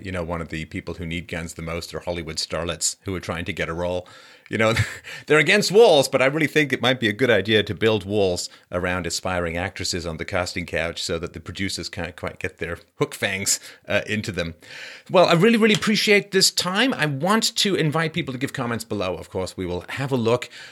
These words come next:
Uh, these are troubled times for this kind of self-determination. Uh, you know, the leftists who constantly come, "Oh, there are power disparities, there are power disparities." Well, there's no greater power disparity in the universe than that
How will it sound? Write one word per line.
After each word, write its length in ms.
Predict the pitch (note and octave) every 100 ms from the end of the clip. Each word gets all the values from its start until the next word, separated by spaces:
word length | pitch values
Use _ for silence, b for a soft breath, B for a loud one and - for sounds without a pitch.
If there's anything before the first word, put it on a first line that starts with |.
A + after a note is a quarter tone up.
| B
Uh, 140 | G#2+
these 420 | G#2 G2 F#3+ F3 -
are 580 | C3 B2+ B2+ B2 A#2+ - _
troubled 680 | - - C#3+ D3 C#3+ B2+ - - _ -
times 640 | - G#2+ G2 F#2+ F#2 E2 -
for 360 | - F#2 F#2+
this 240 | F2+ G#2 -
kind 380 | G#2 F2+ F2+ -
of 280 | E2+ E2 E2
self-determination. 1040 | - F2+ - F#2+ - F#2+ F2 F2+ - D3+ D#3+ B B B
Uh, 220 | - F#2 F#2+
you 140 | A#2+
know, 100 | B2
the 120 | G#2+ A2+
leftists 420 | C#3 F3 E3+ -
who 60 |
constantly 400 | D3 D3 D3 D3+
come, 120 | B2 C3+
"Oh, 160 | D#3+ G3+
there 180 | D#3+
are 60 | C3
power 420 | - - G3+ F#3+
disparities, 600 | C#3+ - D3+ C#3 A#2 A2+
there 120 | C#3+
are 40 | C#3+
power 340 | - D#3+ F#3
disparities." 480 | D3+ - A2+ A2+ A2
Well, 100 | G#2
there's 180 | A#2 G#2+
no 200 | B2+ D#3+
greater 420 | A#2 A2 G#2+ F#2+ - b b
power 260 | G#2 G2
disparity 500 | F2+ D#2+ F#2+ F#2 F2+
in 120 | F2+ E2+
the 60 |
universe 460 | F#2 D3+ F#2 F2 -
than 160 | F#2+
that 320 | F2+ F#2 F#2+